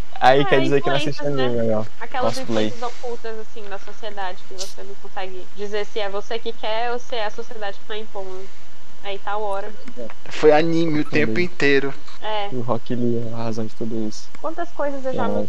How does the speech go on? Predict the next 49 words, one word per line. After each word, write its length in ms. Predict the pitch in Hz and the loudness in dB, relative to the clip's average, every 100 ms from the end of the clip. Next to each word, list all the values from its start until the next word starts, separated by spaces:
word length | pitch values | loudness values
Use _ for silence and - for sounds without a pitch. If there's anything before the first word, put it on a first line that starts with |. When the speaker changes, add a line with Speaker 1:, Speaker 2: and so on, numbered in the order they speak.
| - | 0
Speaker 2:
fiz 220 | 240 247 - | 0 0 -2
sendo 140 | 208 | -2
influenciada 480 | 208 220 214 214 190 | -2 -2 0 -2 -2
pelo 240 | - 196 190 | -2 -2 -2
anime, 340 | 202 226 220 | -2 -2 -2
eu 100 | 190 | -2
não 100 | 185 - | -2 -2
sei. 160 | 214 226 - - | -2 -2 -2 0
Speaker 3:
Muitas, 500 | 131 127 170 254 185 | 0 0 0 0 0
né? 160 | 143 - | 0 0
Speaker 2:
Comi 240 | 233 247 | 0 -2
um 60 | 277 | 0
miojo, 680 | 285 269 247 285 311 269 233 - - | 0 -2 -2 -2 -2 -2 -2 0 -2
comi 240 | 233 240 | -2 -2
um 60 | 269 | -2
miojo. 540 | 285 247 262 277 233 - - - - | -2 -2 -2 -2 -2 -2 0 0 0
Speaker 3:
Foi 140 | - - | -2 -2
por 80 | - | -2
causa 160 | 143 | 0
de 60 | 143 | 0
Naruto. 240 | 151 143 147 | 0 0 0
Speaker 2:
Por 80 | 196 | -2
exemplo. 120 | 117 110 | -2 -2
Speaker 1:
Pô, 100 | 104 | 0
você 140 | - | 0
comeu 260 | - 117 117 | 0 0 0
miojo, 520 | 120 113 113 117 120 | 2 2 2 0 0
você 120 | - | 0
é 40 | 117 | 0
otaku. 480 | 120 107 98 - - - | 0 0 0 0 0 0
Não 200 | 110 - | 0 0
tem 120 | 101 | 0
como 220 | 95 110 | 0 0
escapar. 400 | 226 - - - - | 0 -2 0 -2 0
Speaker 2:
Exatamente. 260 | - 247 - - - | -2 0 0 0 0
Speaker 3:
Você 160 | - 135 | 0 0
comeu 260 | - 139 | 0 0
um 40 | 151 | 0
Speaker 2:
Quer 40 | 160 | 2
Speaker 3:
miojo 260 | 156 143 147 | 2 2 0
Speaker 2:
ver 40 | |
Speaker 3:
uma 80 | 180 208 | 2 2
Speaker 2:
que 60 | |
eu 20 | - | 2
Speaker 3:
vez, 220 | 143 160 | 2 2
Speaker 2:
sei? 80 | 175 | 2
Speaker 3:
acabou. 460 | 185 170 127 127 - - - - | 2 2 2 0 0 0 0 0
Tá 100 | 151 | 0
feito. 500 | - 117 127 - | 0 0 0 0